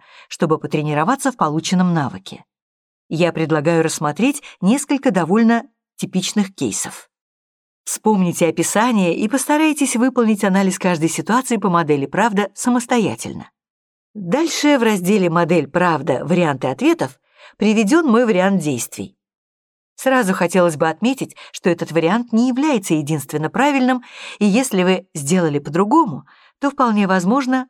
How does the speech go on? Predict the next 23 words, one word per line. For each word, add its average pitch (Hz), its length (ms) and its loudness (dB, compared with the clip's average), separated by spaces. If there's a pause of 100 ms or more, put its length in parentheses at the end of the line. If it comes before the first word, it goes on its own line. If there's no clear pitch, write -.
ваш 147 380 -6
вариант 170 400 -4
лучше. 135 460 -10 (920)
Я 277 200 2
описала 214 480 2
реальные 156 400 0
события 160 640 -4 (360)
и 208 120 -2
привела 160 540 0 (140)
реальные 170 540 0
результаты. 180 600 -4 (480)
Хочу 196 300 0
отметить, 269 460 -2
что - 220 -2
часть 208 320 -2
этих 156 240 -6
кейсов 302 420 -2 (200)
из 202 180 0
моего 180 480 2
опыта 254 400 0
коучинга, 151 760 -2 (460)
а 165 140 -2
часть — - 500 -2